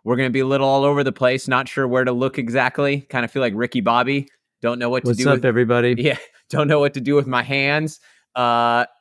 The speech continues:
Speaker 1: usu-, so the, the funny part is our previous, uh, recording platform, we just did audio,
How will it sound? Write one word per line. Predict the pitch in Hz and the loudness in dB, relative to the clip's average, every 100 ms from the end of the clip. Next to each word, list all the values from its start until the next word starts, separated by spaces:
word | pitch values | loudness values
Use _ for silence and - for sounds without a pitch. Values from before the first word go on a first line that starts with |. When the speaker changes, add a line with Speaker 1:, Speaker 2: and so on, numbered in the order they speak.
| _ _ _ _ | _ _ _ _
Speaker 1:
usu-, | 147 214 151 | -2 -2 -2
so | 143 208 160 135 - | 0 2 2 -2 -6
the, | 175 160 | -6 -6
the | 165 | -4
funny | 247 285 | -2 -2
part | 139 123 | 0 0
is | 110 | 0
our | 120 110 | -2 -2
previous, | 180 185 202 170 - - | -2 -2 0 -2 -4 -4
uh, | 147 117 113 113 107 | 0 2 2 0 -2
recording | 110 143 127 117 104 95 _ _ _ - - | -2 0 0 -2 -4 -10 _ _ _ -20 -4
platform, | 120 98 - 107 104 110 - _ _ _ - | -2 -2 -4 -2 -2 -4 -12 _ _ _ -12
we | 113 139 - | -2 -2 -2
just | 113 147 151 | 0 0 0
did | 143 120 | -2 0
audio, | 135 147 123 104 98 | 2 2 2 0 -2